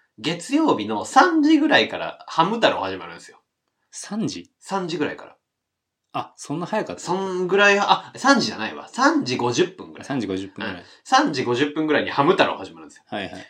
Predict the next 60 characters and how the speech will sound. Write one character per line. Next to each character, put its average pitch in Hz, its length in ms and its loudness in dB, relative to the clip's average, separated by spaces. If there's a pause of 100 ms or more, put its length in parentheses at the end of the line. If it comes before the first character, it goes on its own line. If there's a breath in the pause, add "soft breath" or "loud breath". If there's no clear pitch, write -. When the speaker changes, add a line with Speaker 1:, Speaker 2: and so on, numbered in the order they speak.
(100)
Speaker 1:
で、 196 140 -6
四 269 240 4
時 220 200 2
二 214 220 -2
十 175 300 4
五 120 180 2
ぐ 131 160 -2
ら - 140 0
い - 60 -6
か - 80 -10
ら 107 80 -6
ポ 143 200 -6
ケ 262 140 0
モ 247 200 4
ン 233 40 6
始 196 180 4
ま 180 80 2
る 113 60 2
ん - 40 -4
で - 60 -14
す - 60 -20
よ。 - 60 -20 (220)
Speaker 2:
は 101 100 -6
い 95 40 -6
は 87 60 -10
い。 87 180 -18 (580 soft breath)
Speaker 1:
で、 - 460 -2
次 220 340 -10
は、 196 320 2 (220)
よ-、 190 220 -4
五、 147 320 -2
四 220 240 8
時 214 180 0
五 123 160 2
十 143 320 -2 (100)
分 208 240 -6
ぐ 202 120 -4
ら 117 100 2
い 110 100 -8
か - 120 -14
ら 87 360 -4 (320)
仮 214 220 -4
面 247 220 0
ラ 240 100 8
イ - 80 2
ダ - 60 -4
ー - 40 -8
始 - 140 -14
ま - 60 -18
る - 60 -20
ん - 40 -20
で - 60 -20
す - 20 -20
よ。 - 60 -20 (320)
Speaker 2:
は 131 100 -6
い 98 100 -6
は 92 120 -10
い 85 100 -12
は 87 140 -16
い。 - 100 -20